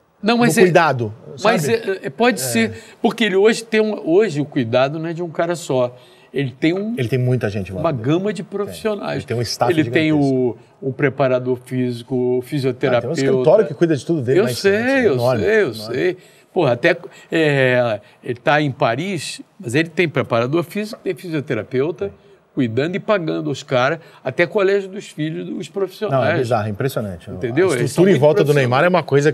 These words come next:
Speaker 2: cinematográfica, assim.
Speaker 1: Por isso que eu acho que ele poderia estar num patamar muito superior, é, equivalente a Messi,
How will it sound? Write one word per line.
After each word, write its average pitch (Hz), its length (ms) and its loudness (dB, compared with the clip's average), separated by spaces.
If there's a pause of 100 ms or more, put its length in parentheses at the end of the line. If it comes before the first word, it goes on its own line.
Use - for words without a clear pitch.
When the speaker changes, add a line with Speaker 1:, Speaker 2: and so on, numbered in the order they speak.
(140)
Speaker 2:
cinematográfica, 143 840 -4
assim. 92 120 -2
Speaker 1:
Por 196 120 2
isso 208 200 -2
que - 100 -2
eu 180 140 6
acho 185 280 0
que - 160 -10
ele 170 320 4
poderia 160 420 0
estar 165 180 -2
num 151 120 -4
patamar 143 500 -4
muito 196 460 -4
superior, 135 720 -2 (680)
é, 123 500 0
equivalente 151 760 0
a 135 60 2
Messi, 139 760 -4